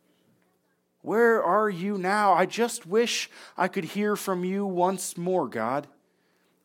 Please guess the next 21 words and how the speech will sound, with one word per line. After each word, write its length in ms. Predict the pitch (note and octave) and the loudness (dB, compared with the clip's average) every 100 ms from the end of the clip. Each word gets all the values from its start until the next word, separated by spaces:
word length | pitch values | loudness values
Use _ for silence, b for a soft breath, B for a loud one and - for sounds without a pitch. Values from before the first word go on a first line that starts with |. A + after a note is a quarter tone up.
| _ | _
Where 220 | C3 D#3 | -2 0
are 160 | B2 G2+ | 0 -2
you?" 160 | E2+ - _ _ _ _ _ _ _ _ _ _ _ - | -8 -16 _ _ _ _ _ _ _ _ _ _ _ -16
And 120 | G#2 | -2
God 200 | A#2 G#2+ | 0 0
reveals 360 | A2+ C3+ F3 - | 0 0 0 -2
himself. 640 | F#2+ - F#2+ - - - _ _ _ _ _ _ _ _ _ _ _ | -8 -10 -10 -14 -20 -20 _ _ _ _ _ _ _ _ _ _ _
"Here 220 | _ C3 D#3 | _ -2 0
I 100 | C3+ | 0
am." 200 | D#3 E3+ | -2 -6
It 800 | - _ _ _ _ - _ | -12 _ _ _ _ -20 _
says, 160 | - D#3 | -8 2
"Look, 140 | G3+ | 2
he 80 | G3 | 4
made 220 | F3 G3+ | 4 6
it 100 | G3 | 6
known 360 | E3 F#3+ G#3+ G#3 | 4 4 4 0
to 180 | - F3+ | -2 0
his 200 | F3 - | 0 0
servant 380 | G#3 F#3 E3 B2+ | 0 2 0 -4
John, 460 | D#3 F#3 F#3+ G3 | 0 4 4 2